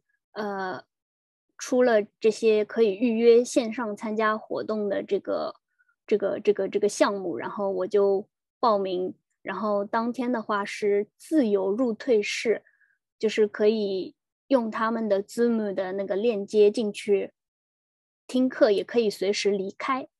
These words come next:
然后当时进去的话是，呃，是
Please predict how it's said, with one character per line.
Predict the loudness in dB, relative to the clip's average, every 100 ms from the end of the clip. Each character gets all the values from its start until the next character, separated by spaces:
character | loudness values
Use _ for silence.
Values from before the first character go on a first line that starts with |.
| _ _ _
然 | -10 -6
后 | -4
当 | -2 0 -2
时 | 0 0 0
进 | 0 0 0
去 | -2 -4
的 | -2
话 | 0 -2 -2
是， | -4 -2 -2 -4 -8 _ _ _ -12
呃， | -10 -10 -12 -16 _ _ _ _ _ _ _ _ _ _ -14
是 | -2 0 0